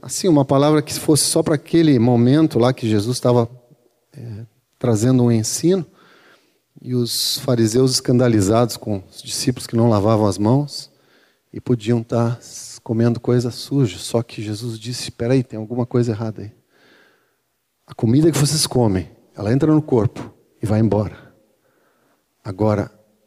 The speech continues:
aquilo que vem do coração, que são, versículo dezenove ali, Adriana,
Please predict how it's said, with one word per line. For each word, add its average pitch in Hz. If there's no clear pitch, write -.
aquilo -
que -
vem 143
do 127
coração, 117
que -
são, 110
versículo 110
dezenove 104
ali, 98
Adriana, 95